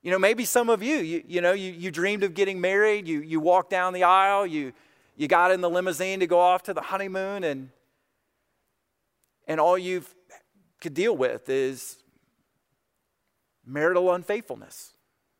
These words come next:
or maybe a loveless marriage, or maybe divorce.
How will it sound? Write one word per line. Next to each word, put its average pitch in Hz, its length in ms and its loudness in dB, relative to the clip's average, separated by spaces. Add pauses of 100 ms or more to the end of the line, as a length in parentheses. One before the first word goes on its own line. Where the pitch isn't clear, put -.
(1080)
or 151 160 2
maybe 170 340 0
a 170 80 4
loveless 165 560 0
marriage, - 640 -8 (1900)
or 147 100 -10
maybe 175 300 -2
divorce. 185 680 -2